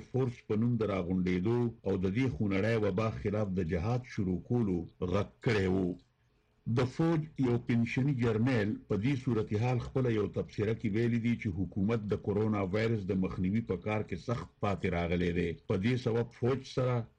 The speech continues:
د حالاتو په خپل اختیار کې د اخیستو نه سیوا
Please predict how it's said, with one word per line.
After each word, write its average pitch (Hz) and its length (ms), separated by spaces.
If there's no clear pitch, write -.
د - 20
حالاتو 113 520
په 95 120
خپل 127 200
اختیار 113 440
کې 113 100
د 92 60
اخیستو 101 480
نه 101 180
سیوا 98 340